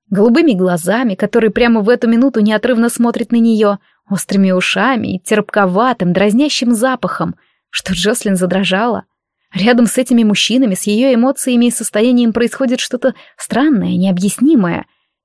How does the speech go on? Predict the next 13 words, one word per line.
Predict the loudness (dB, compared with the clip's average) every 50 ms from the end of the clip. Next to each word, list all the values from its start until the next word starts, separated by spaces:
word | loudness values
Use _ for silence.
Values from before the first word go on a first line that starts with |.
| _ _ _
И | -6 -6
всё | -4 -2 0 0 0
же | 2 2 2
она | 2 2 2
нашла | 0 0 0 0 0 0
в | 0
себе | -2 -2 -2 -2
силы | -2 -2 -2 0 0 0
сказать, | -2 0 -2 -2 0 2 2 2 2 0
бросив | 0 0 0 0 -2 -4 -4
взгляд | -4 -2 0 0 0 0
на | 0 -2 -2
окно: | -2 -2 0 0 0 0 -2